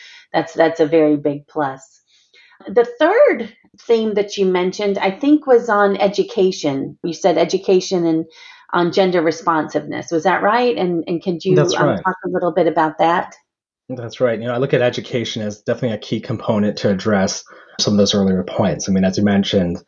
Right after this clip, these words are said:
Speaker 2: you know, the, the gender blind standards, for the large part, those were not intentional. You know, a lot of that was just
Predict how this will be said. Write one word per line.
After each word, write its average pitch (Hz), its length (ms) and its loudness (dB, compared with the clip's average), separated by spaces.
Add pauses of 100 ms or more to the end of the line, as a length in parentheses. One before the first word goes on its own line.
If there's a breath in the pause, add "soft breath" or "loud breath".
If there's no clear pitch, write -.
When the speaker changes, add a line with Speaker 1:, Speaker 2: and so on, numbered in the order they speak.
(760 soft breath)
Speaker 2:
you 104 120 -8
know, 90 260 -8
the, 92 400 -10
the 113 120 -8
gender 123 340 2
blind 110 320 0
standards, 135 640 2
for 117 160 -2
the 113 100 -2
large 160 300 2
part, 113 160 0
those 165 220 4
were 139 100 4
not 110 480 0 (100)
intentional. - 920 -8
You 98 120 -4
know, 90 120 -6
a - 20 -6
lot 101 240 0
of 104 60 2
that 104 200 2
was 98 160 2
just 95 340 0